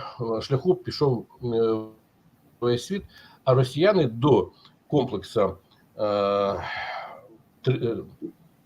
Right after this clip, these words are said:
Тріумфатор, Тріумфа та С чотириста, а Тріумфатор це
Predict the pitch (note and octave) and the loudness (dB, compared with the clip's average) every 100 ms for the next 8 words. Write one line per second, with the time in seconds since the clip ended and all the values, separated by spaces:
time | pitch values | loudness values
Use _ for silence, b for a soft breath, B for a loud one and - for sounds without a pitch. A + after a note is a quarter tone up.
0 | - - - A#2+ G#2 - B2 G#2 F2+ - | -16 -10 0 2 2 4 4 4 0 -8
1 | B B - B2+ B2 - - F#2+ F#2+ - | B B -4 2 2 0 -2 0 0 -2
2 | - G#3 E3 - F#2 F2+ G2+ F#2+ D#3 - | -8 -6 -4 -2 -2 -2 -4 0 2 2
3 | F#2+ - | -2 -8